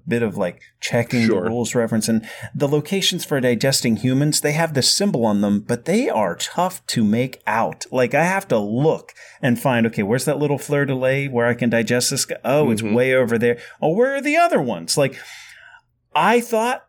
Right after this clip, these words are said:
Speaker 1: that the board and the iconography, like, while the board does have, like, oh, there's the mountains, the forest, the plains, and that's all,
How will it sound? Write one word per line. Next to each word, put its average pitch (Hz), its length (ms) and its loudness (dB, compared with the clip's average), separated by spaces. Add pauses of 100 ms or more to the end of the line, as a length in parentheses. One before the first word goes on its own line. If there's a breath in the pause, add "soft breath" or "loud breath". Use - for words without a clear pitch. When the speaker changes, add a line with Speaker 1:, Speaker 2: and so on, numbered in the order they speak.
Speaker 1:
that 143 180 -4
the 127 80 0
board 156 380 0
and 131 140 0
the 135 100 2
iconography, 135 560 0
like, 127 200 0
while 127 160 2
the 120 80 2
board 127 320 -2
does 123 240 0
have, 110 160 0
like, 107 160 -2
oh, 190 140 -4
there's 127 220 -2
the 143 80 -4
mountains, 127 340 0
the 107 80 -10
forest, 135 260 -2
the 113 60 -4
plains, 139 300 0
and 117 80 2
that's 151 160 0
all, 117 200 0